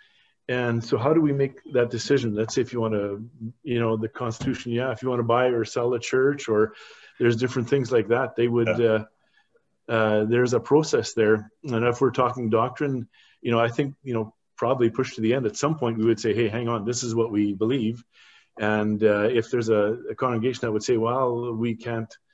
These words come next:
Speaker 1: uh, believe that," then we have a different conversation to have. Um, you know, there does come a point sometimes where there, uh, where two groups of people don't see things eye to eye. And so how would we do that then? And so, uh, that's another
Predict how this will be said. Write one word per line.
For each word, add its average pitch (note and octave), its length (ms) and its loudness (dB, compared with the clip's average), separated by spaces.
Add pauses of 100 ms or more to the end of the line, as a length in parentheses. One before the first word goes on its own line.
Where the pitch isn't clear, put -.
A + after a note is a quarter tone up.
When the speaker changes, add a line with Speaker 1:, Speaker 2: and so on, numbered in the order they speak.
(440)
Speaker 1:
uh, G#2+ 100 -4
believe C#3 260 2
that," A#2+ 160 2
then C3+ 100 0
we B2+ 80 0
have B2 140 0
a B2 40 4
different C#3 300 -2
conversation A2+ 600 -2
to G#2 80 -6
have. F#2 360 -6 (800)
Um, G#2 520 -2 (180)
you B2 100 -4
know, B2 80 0
there B2 140 4
does C#3+ 180 4
come C3 280 -4 (180)
a A#2+ 80 -2
point C#3 340 -2
sometimes A#2+ 460 -4
where A#2 160 2
there, A2+ 340 0 (540)
uh, G2+ 100 0
where G#2+ 260 4
two A#2+ 200 -6
groups A#2 240 -4
of A#2 80 -4
people A2+ 220 -2
don't A#2+ 380 -2
see - 220 -6
things A#2 280 -4
eye A2+ 140 0
to A2+ 120 -4
eye. A2+ 320 -8 (500)
And G#2+ 200 -4
so B2 120 -4
how A#2+ 200 2
would B2 100 2
we A2 140 0
do A#2 140 -4
that A2+ 380 -2
then? G#2 460 -2 (540)
And G#2 260 -6
so, A2+ 460 4
uh, G#2+ 260 2
that's C3 240 0
another B2 480 0